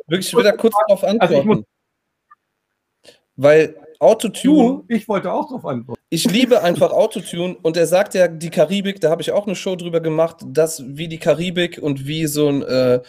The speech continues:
Speaker 1: äh, Raf Camora-Song, ähm, innerhalb von Monaten von da bis da entsteht und du merkst, es ist gecovert da und das sind, geht alles super schnell.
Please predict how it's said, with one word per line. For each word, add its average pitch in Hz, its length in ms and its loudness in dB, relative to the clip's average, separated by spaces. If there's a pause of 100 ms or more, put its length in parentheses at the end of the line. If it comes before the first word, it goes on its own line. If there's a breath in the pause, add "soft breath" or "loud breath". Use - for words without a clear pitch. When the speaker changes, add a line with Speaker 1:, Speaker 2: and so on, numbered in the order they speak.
(240 loud breath)
Speaker 1:
äh, 120 180 -4 (640)
Raf 139 340 2
Camora-Song, 160 1000 4
ähm, 139 300 0
innerhalb 151 400 2
von 147 260 -2
Monaten 160 640 -2
von 151 440 0
da 151 200 4
bis 160 220 -6
da 156 220 4
entsteht 190 500 -6
und 160 120 -12
du 156 60 -4
merkst, 160 280 0
es 151 80 -12
ist - 180 -10
gecovert 160 500 -2
da 196 200 4
und 151 220 -4
das 147 140 -4
sind, 175 220 -10
geht 202 200 -8
alles 208 260 -4
super 226 200 -6
schnell. 202 380 0